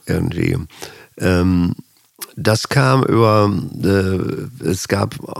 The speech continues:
wiederum einen Typen, der lebt auch noch, der ist eine Koryphäe in,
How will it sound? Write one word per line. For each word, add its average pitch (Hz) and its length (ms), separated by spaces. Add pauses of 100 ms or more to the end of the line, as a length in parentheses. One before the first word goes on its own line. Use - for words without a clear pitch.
(200)
wiederum 107 380
einen 98 120
Typen, 113 260
der 101 100
lebt 104 320
auch 113 140
noch, 120 260
der 98 180
ist 101 160
eine 95 220
Koryphäe 101 680
in, 92 340